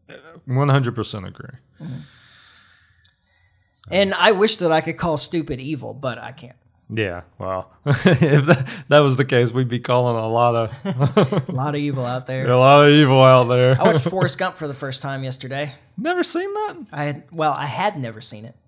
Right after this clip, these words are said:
Speaker 1: Yeah, I, I, you know, I don't know that I've ever watched it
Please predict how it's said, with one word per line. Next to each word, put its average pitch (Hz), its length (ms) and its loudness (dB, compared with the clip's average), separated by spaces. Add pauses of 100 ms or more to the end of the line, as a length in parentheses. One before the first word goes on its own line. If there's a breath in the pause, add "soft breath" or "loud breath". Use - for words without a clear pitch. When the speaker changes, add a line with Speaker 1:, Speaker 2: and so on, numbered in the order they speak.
Speaker 1:
Yeah, 110 300 -6 (160)
I, 175 200 2
I, - 240 -10 (140)
you 147 120 -2
know, 143 120 2
I 147 100 6
don't 147 140 0
know 113 120 0
that 104 160 0
I've 101 160 -2
ever 92 260 -4
watched 98 460 -4
it 95 120 -10